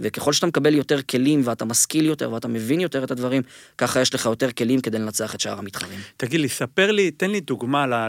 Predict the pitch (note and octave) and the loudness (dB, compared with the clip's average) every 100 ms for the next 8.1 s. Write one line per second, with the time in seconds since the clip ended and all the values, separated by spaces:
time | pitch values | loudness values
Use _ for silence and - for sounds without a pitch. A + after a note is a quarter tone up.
0 | A2 A2 C3 - B2 A2+ A2 C3+ C3+ A#2+ | -4 -4 -4 -4 -4 -4 -2 0 0 -2
1 | A2+ A2+ B2 D#3+ D3+ D#3 D#3 C#3 A2 - | -2 -2 2 2 4 2 2 2 0 0
2 | - C#3 - A2 G2 A#2+ C3 - E3 G3 | 2 2 4 0 0 0 2 2 4 4
3 | F#3+ _ - - - G#2+ A2+ C#3 C3 C#3 | 0 _ -20 -20 -10 -4 2 2 2 -2
4 | C3 B2 - C#3 - A#2 - - D3 E3+ | -2 -6 -2 -2 0 -2 -2 0 2 4
5 | E3 G3+ B2+ A#2 A#2 A#2 - _ _ - | 4 2 2 2 2 0 -6 _ _ -8
6 | A3 - - C#3+ - D3 D3 C3 C3+ A#2+ | -4 -4 -4 -6 -4 -2 2 2 2 0
7 | A#2+ A2+ A2 - B2 A#2 - A2 G2+ G2 | 0 0 -4 -2 0 0 -2 -8 -6 -6